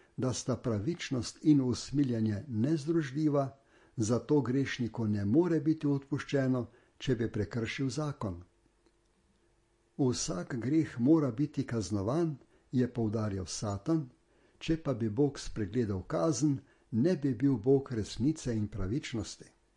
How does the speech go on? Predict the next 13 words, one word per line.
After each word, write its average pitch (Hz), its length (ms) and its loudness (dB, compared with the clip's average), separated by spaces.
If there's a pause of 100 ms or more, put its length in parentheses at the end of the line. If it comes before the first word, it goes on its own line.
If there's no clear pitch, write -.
(960)
Kadar 127 440 2
ljudje 123 540 0
prestopajo 123 800 -2
Božji 117 380 -2
zakon 101 600 -6
in 135 200 2
se - 200 -4
upirajo 135 680 0
njegovi 123 380 2
volji, 101 520 -2 (340)
se - 240 -6
Satan 117 520 -4
veseli. 98 540 -4